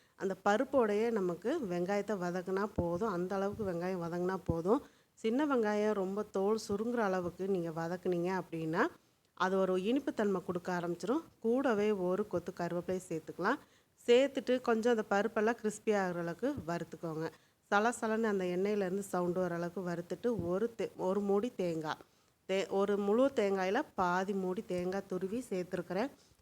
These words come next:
இதையும் சேர்த்துட்டு ஒரு ரெண்டு நிமிஷம் அப்படியே வறுத்து விட்டுக்கோங்க.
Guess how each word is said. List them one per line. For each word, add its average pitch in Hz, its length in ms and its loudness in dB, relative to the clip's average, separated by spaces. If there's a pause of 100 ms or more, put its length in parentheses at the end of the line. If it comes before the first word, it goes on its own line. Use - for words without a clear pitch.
(100)
இதையும் 269 340 -2
சேர்த்துட்டு 214 580 0
ஒரு 180 160 0
ரெண்டு 190 280 -2
நிமிஷம் 196 300 -2
அப்படியே 185 220 -2
வறுத்து 175 340 -4
விட்டுக்கோங்க. 175 500 -4